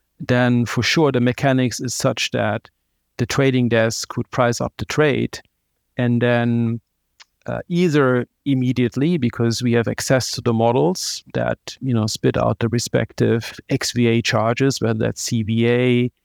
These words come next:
of course, also F V A in case we're talking about a non-collateralized transaction, which is obviously nowadays, you know, rare, right? Uh, but if you deal with corporate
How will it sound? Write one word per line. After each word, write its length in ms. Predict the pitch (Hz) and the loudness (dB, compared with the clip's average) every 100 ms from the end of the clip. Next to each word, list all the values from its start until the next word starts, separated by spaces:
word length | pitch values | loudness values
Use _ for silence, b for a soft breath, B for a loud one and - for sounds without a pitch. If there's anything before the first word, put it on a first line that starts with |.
| _ _ _ _ | _ _ _ _
of 120 | 120 | -14
course, 240 | - 120 113 | -2 -2 0
also 260 | 107 - | 0 0
F 180 | 113 113 | -2 0
V 140 | 127 117 | 2 2
A 60 | |
in 140 | 117 117 | 2 0
case 260 | 120 110 | -2 -2
we're 60 | 117 | -2
talking 340 | 123 113 123 | -2 -2 -2
about 400 | 113 113 113 113 | 0 0 0 0
a 60 | 110 | -2
non-collateralized 800 | 113 110 120 117 127 120 120 - | -2 0 0 0 -2 -2 -2 -2
transaction, 520 | 117 120 120 - 117 | 0 0 0 0 0
which 160 | 117 | 0
is 140 | 113 - | -2 -2
obviously 400 | 110 113 110 110 | -2 -2 0 0
nowadays, 760 | 107 104 104 104 113 - - - _ _ _ _ _ _ _ | 2 2 0 -2 -2 -6 -10 -16 _ _ _ _ _ _ _
you 80 | 113 | -4
know, 220 | 110 67 - - | -4 -6 -12 -6
rare, 400 | 110 117 117 101 | 0 2 0 -2
right? 340 | 113 143 - - _ _ _ _ - | -2 -2 -4 -12 _ _ _ _ -8
Uh, 120 | 120 113 | -4 -2
but 160 | 127 | 0
if 120 | - | 0
you 80 | 143 | 2
deal 160 | 143 131 | 2 2
with 160 | 123 | 0
corporate 600 | - 131 - 135 131 - | 0 0 4 2 0 -8